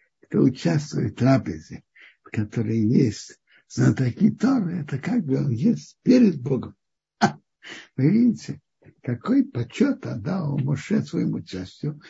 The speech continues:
И когда Моше вышел ему навстречу, то вышли и Аарон, и Надав, и Авиу, и другие. И, и все вышли.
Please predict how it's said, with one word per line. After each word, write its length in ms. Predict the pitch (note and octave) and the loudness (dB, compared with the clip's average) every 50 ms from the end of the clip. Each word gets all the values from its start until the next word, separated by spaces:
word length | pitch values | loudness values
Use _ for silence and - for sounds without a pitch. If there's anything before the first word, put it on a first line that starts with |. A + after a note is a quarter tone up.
| - - | -2 4
И 120 | - - A#2+ | 6 6 8
когда 380 | - F#3 F#3+ F#3+ G#3 G3+ G3 | 8 6 6 6 6 6 4
Моше 340 | F#3+ G3 - - - F3 F3+ | 4 2 2 2 2 2 2
вышел 400 | F3+ F3+ F#3 E3+ D3+ D3 D#3+ D#3+ | 4 4 2 2 0 0 2 2
ему 220 | D#3 D3+ D3+ D3+ | 4 4 2 2
навстречу, 840 | D3+ D3+ D#3 D3+ - - A#2+ A#2+ A#2 A2+ G#2 _ - G#3+ D#3+ - - _ _ _ _ _ _ _ _ _ _ _ _ _ _ _ | 0 0 -2 -4 -6 -8 -12 -12 -12 -12 -14 _ -12 -10 -10 -12 -12 _ _ _ _ _ _ _ _ _ _ _ _ _ _ _
то 160 | - C#3 C3+ C3 | 2 2 4 6
вышли 880 | B2 C#3 C#3 C3 - - - F3+ F3 D#3+ D#3 D#3+ D#3+ D#3 E3 F3 F3+ - _ _ _ _ _ _ _ _ _ _ - | 6 6 4 4 2 -2 -4 -2 0 0 0 0 0 -2 -4 -4 -8 -12 _ _ _ _ _ _ _ _ _ _ -2
и 160 | E3+ C3 B2 | 0 2 2
Аарон, 1000 | A#2+ A#2+ A#2+ A#2+ A2+ B2 C3 B2+ B2+ B2 A#2+ A#2+ A#2 A2 A2 A2 A2 G#2+ G2 G2+ _ _ _ _ _ - | 4 4 2 2 2 2 2 2 2 2 0 0 0 -2 -4 -4 -6 -8 -10 -12 _ _ _ _ _ -2
и 120 | C#3 B2 | 0 2
Надав, 480 | A#2+ A#2+ A#2 A2 G#2+ A#2+ B2 B2 A2+ A#2 | 2 2 0 -2 -4 -4 -4 -2 -2 -2
и 40 | |
Авиу, 560 | B2 B2 B2 A#2+ B2 D3 C#3+ D3 D3+ D3+ C#3+ C#3+ | -2 0 0 2 2 2 4 4 4 6 6 6
и 140 | C#3 C3+ | 6 4
другие. 640 | A#2+ A2+ D3 C#3+ D3+ D#3+ D#3 - C#4+ C#4 G#3 - - _ _ _ _ _ - - - _ _ _ _ _ _ _ _ - | 2 2 0 0 0 0 -2 -2 -4 -4 -4 -6 -10 _ _ _ _ _ -20 -20 -20 _ _ _ _ _ _ _ _ -8
И, 120 | - C3+ B2+ - - _ - | -4 -4 -4 -6 -8 _ -10
и 80 | - | -10
все 260 | - - - - - F#4 | -10 -6 -2 -2 -2 -2
вышли. 320 | F#4 D#4 A3+ D3+ - _ | -2 -6 -10 -10 -14 _